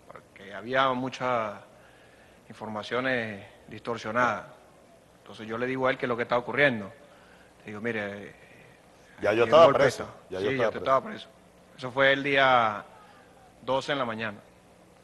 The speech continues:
Speaker 1: Le informo qué fue lo que pasó durante toda la madrugada, hasta el momento en que usted se fue a la comandancia del ejército con mi coronel Churio, Medina y Lorán. Y, y le digo, "Bueno, infórmale a todos los cadetes y a los oficiales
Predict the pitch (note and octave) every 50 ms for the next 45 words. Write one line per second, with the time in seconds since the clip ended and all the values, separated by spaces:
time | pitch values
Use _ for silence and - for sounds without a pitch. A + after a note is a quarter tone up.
0 | - - _ - - - _ - - - _ _ _ _ - - _ - - -
1 | - - - G#2 G#2 G#2 G#2 G#2 - - A#2 B2 C3+ C#3 C#3 - - B2 A2+ C3
2 | C#3 C#3 C#3 C3 - A#2 - - C#3+ D3+ D3 C#3 B2+ B2 G#2+ A#2 G#2+ - A#2+ C3
3 | C3 C3 B2+ A#2+ A#2 A2 A2+ - B2+ C#3 D3 C#3+ C#3+ C#3+ C3+ B2+ A#2 A#2 A#2+ -
4 | A2+ A2 A2 A2 A2 A2+ A2 B2+ B2+ B2 A#2 - A2+ A2 A#2+ B2 A2+ B2 B2 B2
5 | B2 B2 B2 B2 A#2+ A#2 A2 A2 G#2+ A2 A2 G#2+ G#2+ A2 A2 A2 - B2+ A#2+ A2
6 | A#2+ C3+ B2+ A#2+ A2+ A#2 A2 A2 G#2+ A2 G#2 - A2 A2 A2+ A#2 A2 - C#3+ D3+
7 | D3+ C3 B2+ A#2+ A#2 A2 G#2 G2+ G2+ - - A#2 A2+ B2 C#3 D3 C#3 C3+ B2+ A#2
8 | A2+ A2 A2 G#2+ G#2+ A2 A2+ B2+ C#3+ D3+ D#3 D#3 - - - - - - - -
9 | - - - - - - - - - _ _ - C#3 C#3 C3+ C3+ C3 B2+ B2+ B2
10 | A#2+ A#2 A2+ A2 G#2+ G#2 - - - - - - - _ _ _ - B2 A#2+ A#2
11 | B2+ B2 C3+ C#3 B2+ A#2 - A#2 B2 C#3 D3 C#3 - C3 C3+ D3+ D#3 D3+ - C3+
12 | B2+ C3 C#3 D3+ D3+ G3 F#3+ F#3 D#3+ C3 B2 A#2+ A2 G#2+ G#2 - A2+ G#2+ A#2+ B2
13 | B2+ C3+ D3+ G3 A#3+